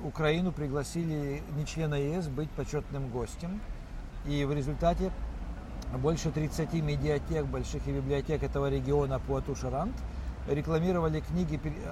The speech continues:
авторов Украины, переведённые на французский язык.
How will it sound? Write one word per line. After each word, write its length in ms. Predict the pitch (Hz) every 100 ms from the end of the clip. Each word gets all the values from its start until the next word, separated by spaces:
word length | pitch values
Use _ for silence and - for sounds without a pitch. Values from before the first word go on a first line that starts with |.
| -
авторов 420 | 165 165 165 151
Украины, 500 | 147 147 147 143 135
переведённые 840 | 127 135 131 131 139 131 131 127 123 - - - - 131
на 100 | 135
французский 600 | 139 143 156 143 - 151
язык. 360 | 147 131 226